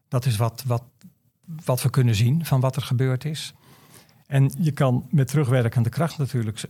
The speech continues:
zeggen van dat Nederland de zaak gewoon natuurlijk niet echt op een hele slimme manier heeft aangepakt. Hè, ze hadden een perfecte techniek. Dat was alleen nog niet,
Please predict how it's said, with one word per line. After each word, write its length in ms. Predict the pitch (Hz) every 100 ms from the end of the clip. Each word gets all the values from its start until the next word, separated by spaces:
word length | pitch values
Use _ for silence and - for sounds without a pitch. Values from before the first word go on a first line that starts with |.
| 135
zeggen 340 | 113 117 107
van 200 | 104 113
dat 280 | 110 110 - -
Nederland 680 | 123 117 117 110 107 104 104 - _
de 160 | 120 117
zaak 320 | 117 104 -
gewoon 280 | - 113 107
natuurlijk 360 | 104 113 101
niet 200 | 123 135
echt 280 | - 117 -
op 140 | 120 120
een 100 | 104
hele 260 | 110 110
slimme 340 | - - 202 127
manier 380 | 110 113 104
heeft 180 | 110 107
aangepakt. 580 | 156 175 - 90 87 - _ _ _ _ _
Hè, 160 | 127
ze 140 | 135 117
hadden 340 | 123 131 131
een 180 | 123 110 - _ _ _ _ -
perfecte 480 | 160 - 147 -
techniek. 500 | 139 135 120 101 - _
Dat 160 | - 117
was 180 | 120 -
alleen 320 | 127 120 120
nog 160 | 120 135
niet, 400 | 135 139 -